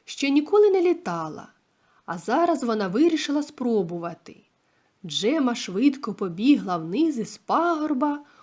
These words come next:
у бік лісочку, незграбно розмахуючи крилами, а потім підстрибнула раз, другий, піднялася в повітря і полетіла.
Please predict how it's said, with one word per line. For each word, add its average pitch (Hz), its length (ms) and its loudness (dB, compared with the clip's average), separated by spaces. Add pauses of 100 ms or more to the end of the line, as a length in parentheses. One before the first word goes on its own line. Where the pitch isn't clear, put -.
(140)
у 208 60 -8
бік 285 300 4
лісочку, 302 920 -2 (340)
незграбно 294 640 2
розмахуючи 214 800 -2
крилами, 302 800 0 (420)
а 254 120 -2
потім 381 360 4
підстрибнула 202 920 -2
раз, 269 500 -2
другий, 294 800 2 (300)
піднялася 262 680 -2
в 180 40 -8
повітря 311 840 2 (420)
і 403 140 4
полетіла. 190 960 -2